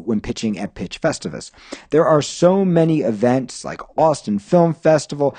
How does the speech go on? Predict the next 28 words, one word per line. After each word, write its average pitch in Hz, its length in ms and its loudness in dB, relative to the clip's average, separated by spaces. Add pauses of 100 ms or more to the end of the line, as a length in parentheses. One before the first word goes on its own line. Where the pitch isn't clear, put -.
(140)
There 143 100 2
are 139 140 -2
countless - 720 0
events 98 460 -4 (360)
that 127 540 0 (320)
culminate 180 540 4
in 156 140 2
these 156 180 2 (140)
awesome 180 600 2 (100)
pitch - 300 -4
festival 120 540 -2
opportunities. - 800 -12 (340)
A 165 80 0
three-minute 320 500 0
pitch - 360 -2
is 131 200 2
much 120 680 0 (360)
different - 680 -4 (680)
than 139 160 0
the 147 60 0
kind 151 260 -2
of - 140 -6
pitch - 400 -10 (140)
that 92 520 -6 (420)
you 101 360 -4
would 95 380 -6
give 82 380 -10
if - 360 -14